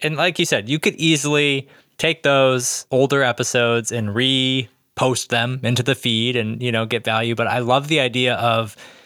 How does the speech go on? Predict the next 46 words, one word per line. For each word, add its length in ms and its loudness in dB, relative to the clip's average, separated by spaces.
in 220 -6
any 260 2
company, 360 0
you 100 2
don't 140 2
have 140 -2
to 60 0
have 120 2
a 60 -4
podcast 500 -2
to 100 -4
do 220 2
this, 420 -4
because 300 0
after 300 0
a 80 2
while, 260 4
you 180 0
start 280 -2
talking 480 0
about 540 0
the 120 -2
same 300 0
things 320 0
over 220 2
and 80 0
over, 180 0
right? 200 -2
Like 180 -6
discoverability 640 0
or 100 -2
whatever. 340 -2
Like, 280 -2
so 220 0
what 260 0
are 100 2
those 300 2
seven 540 0
things 480 -2
you 100 -2
have 240 0
s-, 260 -6
sitting 400 -2
in 100 -2
the 60 -2
bank 640 -2